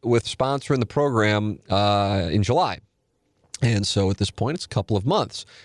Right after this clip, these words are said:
And he has been thrilled with how people who listen to the podcast give him a call or check him out online. The number is three one four, eight eight nine, zero five zero three, or online at evergreen S T L dot com. And when it gets down to it, that is the name of the game.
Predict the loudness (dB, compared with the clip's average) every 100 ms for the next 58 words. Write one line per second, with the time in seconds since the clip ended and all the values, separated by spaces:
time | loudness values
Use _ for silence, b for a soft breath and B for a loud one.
0 | B -2 0 -2 -2 -4 -4 0 2 2
1 | 0 -4 -2 -2 -4 _ -4 -2 -2 -4
2 | -4 -2 0 0 0 0 -2 0 -2 -2
3 | -2 0 -2 -4 -20 b b -4 -2 0
4 | -2 -2 -2 0 -2 -2 -4 -4 -2 -2
5 | -2 -4 b b b b -2 -2 0 -2
6 | -4 -6 -4 0 0 0 -2 0 -2 -2
7 | -2 0 2 0 0 -2 -2 -2 0 0
8 | 0 -2 -2 -4 -2 0 0 0 -2 0
9 | 0 0 -2 0 -2 -2 -2 0 0 -2
10 | -2 -2 0 -2 -2 -2 -2 0 0 -2
11 | -2 -2 -2 -2 -2 0 2 0 0 0
12 | 0 0 0 0 0